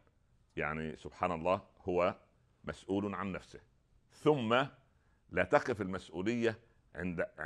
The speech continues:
عند حاله، لا، وإنما هو مسؤول أيضًا عن المجتمع الذي يعيش فيه. كيف؟ يعني مثل القائم في حدود الله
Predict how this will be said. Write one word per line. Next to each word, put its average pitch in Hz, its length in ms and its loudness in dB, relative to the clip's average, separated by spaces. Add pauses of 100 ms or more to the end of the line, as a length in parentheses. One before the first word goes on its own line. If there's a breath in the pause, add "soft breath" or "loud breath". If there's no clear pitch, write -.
(720)
عند 80 260 -6
حاله، 73 420 2
لا، - 260 0 (260)
وإنما 98 320 -4
هو 104 140 4
مسؤول 117 280 -4
أيضًا 117 320 4 (260 soft breath)
عن 92 120 -2
المجتمع 95 480 2
الذي 101 320 0
يعيش 95 280 -2
فيه. 80 180 -8 (120)
كيف؟ 120 360 4 (680 soft breath)
يعني 85 420 0
مثل 113 420 6
القائم 123 800 8
في 104 260 -2
حدود 107 340 2
الله 113 360 4